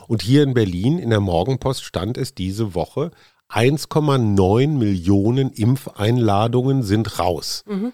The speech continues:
Speaker 1: Das heißt, für die Hälfte der städtischen Bevölkerung if-, ist ein Impfangebot gemacht worden. Aber nur eins Komma zwei Millionen haben überhaupt geantwortet, haben
Speaker 2: Mhm.
Speaker 1: darauf reagiert.
Speaker 2: Mhm.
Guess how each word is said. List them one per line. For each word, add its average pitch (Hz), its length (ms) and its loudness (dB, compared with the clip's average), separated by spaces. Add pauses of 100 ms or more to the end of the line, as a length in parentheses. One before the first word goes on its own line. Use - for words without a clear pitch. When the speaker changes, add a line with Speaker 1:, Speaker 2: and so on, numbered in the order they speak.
(140)
Speaker 1:
Das - 140 -2
heißt, 113 140 -2
für 104 100 -6
die 101 120 -2
Hälfte 135 400 0
der 131 120 0
städtischen 117 420 -2
Bevölkerung 117 760 0
if-, - 220 -4 (100)
ist 127 200 -4
ein 123 120 0
Impfangebot 104 960 2
gemacht 80 480 -6
worden. 98 340 -2 (340)
Aber 156 180 4
nur 160 220 4
eins 160 260 0
Komma 139 300 0
zwei 175 320 0
Millionen 98 760 0 (260)
haben 151 200 0
überhaupt 151 360 0
geantwortet, 147 760 0
haben 131 160 2
Speaker 2:
Mhm. 139 60 0
Speaker 1:
darauf 135 380 0
reagiert. 135 680 -4 (100)
Speaker 2:
Mhm. 190 260 -8